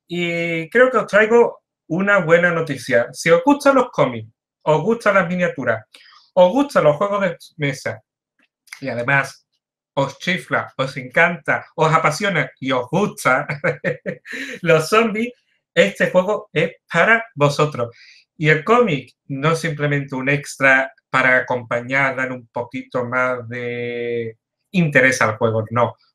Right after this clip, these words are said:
Forma parte de las mecánicas del juego. Dejadme enseñaros. Ay, que no comparte. Google, Google, Google. Aquí está.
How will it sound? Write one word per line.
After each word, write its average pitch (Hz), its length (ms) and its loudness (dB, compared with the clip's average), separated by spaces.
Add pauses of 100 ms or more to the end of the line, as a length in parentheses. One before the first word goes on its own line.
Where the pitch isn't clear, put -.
Forma 170 480 4
parte 190 320 4
de 165 80 4
las 127 180 0
mecánicas 139 560 -2
del 139 80 -4
juego. 113 260 -6
Dejadme 143 420 -2
enseñaros. 151 560 -2 (800)
Ay, 151 440 2
que - 100 -8
no 135 180 0
comparte. 147 800 -2 (580)
Google, 127 360 -6
Google, 117 340 -6
Google. 170 400 -2 (480)
Aquí 113 280 -8
está. 156 380 0